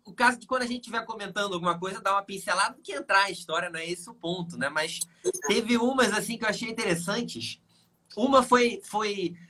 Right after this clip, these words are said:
sobre o fato de que o, o onze de setembro, ele tá fazendo vinte anos, né? Esse ano de dois mil e vinte e um. E era pra gente trabalhar um pouco esse contexto, mas isso me fez pensar em outras coisas. Me fez pensar principalmente no seguinte.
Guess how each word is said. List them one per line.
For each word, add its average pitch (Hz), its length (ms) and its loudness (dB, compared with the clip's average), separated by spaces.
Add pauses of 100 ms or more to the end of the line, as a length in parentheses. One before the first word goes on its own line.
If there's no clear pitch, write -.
(160)
sobre 214 280 -4
o - 20 0
fato 226 300 6
de 208 80 -10
que 240 180 -4
o, 220 60 -6
o 185 720 2
onze 233 160 -2
de 175 60 -10
setembro, 185 440 0
ele 196 80 -2
tá 180 140 2
fazendo 185 280 -2
vinte - 300 -6
anos, 156 540 -2 (240)
né? 135 320 6 (140)
Esse 135 320 -2
ano 135 300 0
de 127 140 -6
dois 131 240 -2
mil 131 240 -2
e 123 840 0
vinte 131 300 0
e 131 60 0
um. 127 160 -2 (880)
E 151 720 6 (880)
era 262 160 10
pra 294 140 6
gente 302 180 -4
trabalhar 294 380 6
um 262 80 0
pouco 240 400 -2
esse 180 160 -8
contexto, 185 500 -4
mas 247 180 2
isso 269 160 -6
me 269 120 -6
fez 262 240 -2
pensar 233 340 0
em 233 60 0
outras 254 280 -4
coisas. 196 380 -2
Me 180 80 -6
fez 214 220 -4
pensar 220 320 -2
principalmente 220 480 -10
no 240 60 -14
seguinte. 196 420 -12